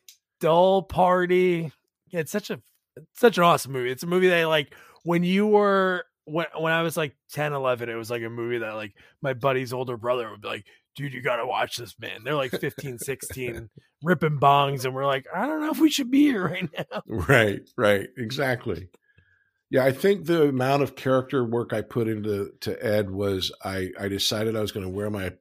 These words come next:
Speaker 2: my cap backwards. And that was, that was the extent to which I put, <laughs> you know,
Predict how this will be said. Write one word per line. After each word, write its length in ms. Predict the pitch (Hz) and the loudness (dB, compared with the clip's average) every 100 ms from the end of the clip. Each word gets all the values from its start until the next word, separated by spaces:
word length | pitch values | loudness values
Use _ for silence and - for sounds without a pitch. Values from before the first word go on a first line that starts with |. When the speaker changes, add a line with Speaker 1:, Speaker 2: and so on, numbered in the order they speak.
| - | -12
Speaker 2:
my 140 | 87 | -12
cap 400 | - - 98 - _ - | -12 -6 -6 -6 _ -10
backwards. 800 | 92 98 - 82 76 69 - - _ _ _ _ _ - | -6 -6 -8 -10 -10 -8 -10 -10 _ _ _ _ _ -14
And 120 | 85 | -8
that 240 | 95 101 95 | -6 -6 -6
was, 440 | 95 90 - - - | -4 -2 -4 -6 -6
that 240 | 104 104 73 | -4 -4 -4
was 240 | 110 - | -6 -4
the 140 | 104 | -4
extent 580 | 98 - - 107 101 - | -2 2 2 2 -6 -8
to 120 | 98 | -10
which 260 | 95 95 - | -6 -6 -8
I 100 | 90 | -10
put, 440 | - - 90 87 _ _ _ _ _ _ _ _ | -10 -8 -8 -8 _ _ _ _ _ _ _ _
<laughs> 160 | 90 - | -16 -10
you 100 | |
know, 80 | 95 | -10